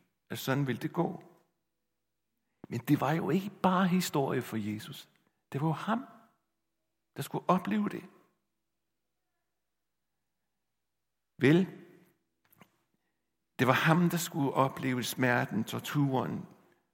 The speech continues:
og foragten, hånene fra mennesker, Guds forladtheden. Du kan tro, at fristelsen til ikke at rejse til Jerusalem, den har været der.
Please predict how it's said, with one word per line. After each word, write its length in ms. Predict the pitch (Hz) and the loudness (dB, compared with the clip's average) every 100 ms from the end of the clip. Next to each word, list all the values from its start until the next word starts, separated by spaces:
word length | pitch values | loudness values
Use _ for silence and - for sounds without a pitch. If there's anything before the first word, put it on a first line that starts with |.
| - | -12
og 320 | 95 95 95 - - | -8 -6 -8 -14 -16
foragten, 760 | - - 131 147 - - - - | -6 -2 -2 -4 -10 -12 -12 -6
hånene 420 | 151 135 143 143 | 2 4 4 2
fra 120 | 139 | 0
mennesker, 460 | 120 117 117 - 107 | 0 0 -2 -6 -6
Guds 340 | - 143 147 | 0 -2 0
forladtheden. 640 | 151 127 123 - 127 - - _ _ _ _ _ _ _ _ _ _ _ _ _ _ _ _ - | -4 -2 -4 -4 -8 -8 -12 _ _ _ _ _ _ _ _ _ _ _ _ _ _ _ _ -12
Du 80 | 107 | -4
kan 160 | 117 | -4
tro, 300 | - 147 135 | -2 -2 0
at 80 | 117 | -2
fristelsen 680 | - 117 127 101 - - 120 | -2 -2 -2 -8 -10 -10 -10
til 160 | 113 | -4
ikke 180 | 110 107 | -4 -2
at 40 | 101 | -2
rejse 280 | 101 104 | -2 -4
til 100 | - | -6
Jerusalem, 520 | 107 110 - 107 98 92 | -6 -4 -4 -4 -2 -4
den 120 | 98 | -6
har 100 | 104 | -4
været 260 | 110 107 | -4 -4
der. 120 | 95 | -4